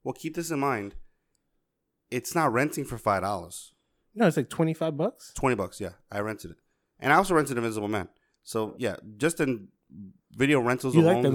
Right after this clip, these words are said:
Speaker 2: movie?
Speaker 1: weekend.
Speaker 2: Didn't you like that movie a lot?
Speaker 1: I did enjoy that movie. And I, but I did it because my sister doesn't like scary movies and it's con-,
Speaker 2: Yeah.
Speaker 1: it's considered, but she wants to watch this one. So her and my other niece, they loved it. They absolutely loved the movie, which, uh, granted, it was a good movie.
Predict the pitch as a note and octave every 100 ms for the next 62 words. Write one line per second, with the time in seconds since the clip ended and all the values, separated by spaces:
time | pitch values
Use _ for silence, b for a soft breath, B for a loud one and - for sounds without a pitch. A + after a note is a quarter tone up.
0 | C3 C3 D#3 D4+ A3+ C3 F#3 A2+ A2 G#2
1 | G#2 G2+ G2 - _ _ _ - B3 F#4
2 | E4+ C#3+ A#2+ A2 G#2 G2 G2 G2 C3+ C3
3 | D3 C#3+ F3+ E3+ D3+ C3+ B2 - F3+ E3+
4 | C3+ A#2+ A2 G#2+ A#2 A#2+ _ _ _ _
5 | _ - - D3 C#3+ D3 D#3 E3+ D#3+ A#2+
6 | - C#3 B2+ A#2 - A#2+ C3 A#2 A2+ G#2
7 | D3 C#3 A2+ G2+ A#2+ G#2+ F#2+ F2+ F2+ _
8 | _ _ _ _ - - A#2 A2+ A2 A2
9 | A2 C3+ C#3+ D3 B2 A2 G#2+ G#2 G#2 B2
10 | B2 B2+ C3 - - - G2+ A2 A2 G2+
11 | F#2+ F#2+ G#2 G#2 F2+ F2+ G2 G#2 - G2
12 | G2+ F#2+ F2+ E2+ F2+ A2+ D3 - b b
13 | b _ - C3+ C3 G3 G3 A#2 A#2 C#3+
14 | E3+ G3 F#2+